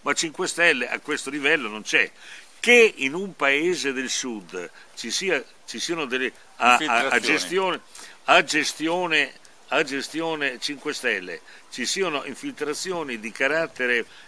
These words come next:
Speaker 1: eh, soprattutto o mafioso o camorristica, non è una novità, perché quella, quella società lì è intrisa di camorrismo. Quindi è una, non è un,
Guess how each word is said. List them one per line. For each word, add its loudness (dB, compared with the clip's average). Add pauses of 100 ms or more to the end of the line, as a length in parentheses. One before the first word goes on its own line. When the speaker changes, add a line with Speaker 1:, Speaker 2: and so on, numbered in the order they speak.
Speaker 1:
eh, 0
soprattutto -8
o 0
mafioso -4
o -8
camorristica, -6
non -6
è 2
una -2
novità, 0 (280)
perché 2
quella, -2
quella 0
società -2
lì -2
è 0
intrisa 0 (360)
di 0
camorrismo. 0 (340)
Quindi -2
è 2
una, 4 (120)
non -4
è 6
un, -2